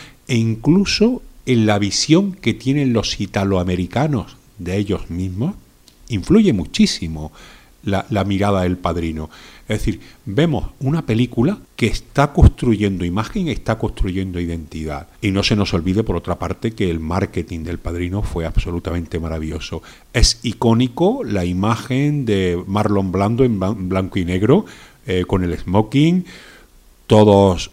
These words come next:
¿en qué, en qué casa no estuvo en, en cualquier momento? Bares, restaurantes. Va más allá de lo que es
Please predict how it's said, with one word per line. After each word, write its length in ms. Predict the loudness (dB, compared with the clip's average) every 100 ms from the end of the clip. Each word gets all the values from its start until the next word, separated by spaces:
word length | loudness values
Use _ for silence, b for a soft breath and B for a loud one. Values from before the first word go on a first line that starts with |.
| _ -2
¿en 180 | 0
qué, 200 | 2 2 2
en 160 | 0
qué 180 | 2 2
casa 320 | 4 4 4
no 80 | 4
estuvo 360 | 2 2 -2 -2
en, 140 | -4
en 120 | -8
cualquier 360 | -4 -4 -4 -4
momento? 840 | -2 0 0 2 4 4 4 0
Bares, 840 | 0 4 6 6 6 4 2 -2 -4
restaurantes. 1300 | -4 -2 2 4 4 4 0 0 0 0 0 -4 -4
Va 220 | 2 4
más 320 | 4 4 2
allá 340 | 0 4 4 2 B B B -6
de 140 | 0 2
lo 200 | 2 2
que 180 | 2
es 320 | 2 -2 -8